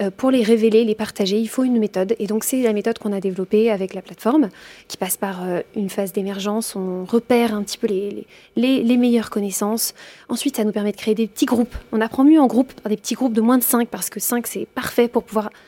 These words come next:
échanger librement, euh, raconter son expérience. Donc, euh, quelqu'un va raconter un projet de développement d'un chatbot qu'il a réussi à, à développer dans l'entreprise, des projets qui marchent, qui fonctionnent. Qu'est-ce qui marche, qu'est-ce qui fonctionne ? Et surtout,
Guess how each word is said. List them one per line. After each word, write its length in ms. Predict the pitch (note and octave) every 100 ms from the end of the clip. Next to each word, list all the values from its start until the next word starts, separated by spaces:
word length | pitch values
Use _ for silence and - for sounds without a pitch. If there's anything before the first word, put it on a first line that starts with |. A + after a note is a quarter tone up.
| _ _
échanger 420 | C#4 A#3+ C4 A#3+ A3+
librement, 440 | A3 G#3+ G3+ A#3 - _ _ - - - - -
euh, 120 | G3+
raconter 500 | G3 C4+ C#4+ D4 D#4+ -
son 200 | - D#4
expérience. 540 | D4 - G#3 G3 G#3
Donc, 200 | G3 F#3
euh, 40 | G3+
quelqu'un 260 | G#3+ A#3
va 80 | A3+
raconter 320 | G3+ G#3+ G3
un 80 | G#3
projet 480 | - A#3 G#3+ A3+ A3+ - -
de 80 | A3
développement 440 | A3 G#3+ G#3+ A#3
d'un 160 | G#3+ G3+
chatbot 360 | A3 F#3 G#3+ G#3+ - -
qu'il 120 | G3+
a 40 |
réussi 480 | G3 G#3 G#3 - A#3
à, 180 | G3+ F#3+ - -
à 80 | -
développer 320 | G#3 A3 A3
dans 80 | A3+
l'entreprise, 540 | A3+ - B3+ A#3+ A3 - - -
des 60 |
projets 240 | - A#3 A#3
qui 160 | -
marchent, 220 | A3 -
qui 100 | -
fonctionnent. 400 | A3+ A3+ A3+ G3+
Qu'est-ce 240 | G#3 C4 -
qui 100 | B3
marche, 200 | A3+ -
qu'est-ce 160 | A3+
qui 80 | -
fonctionne ? 340 | A#3 A3 A3+ A3
Et 100 | A3+
surtout, 400 | C4 - B3+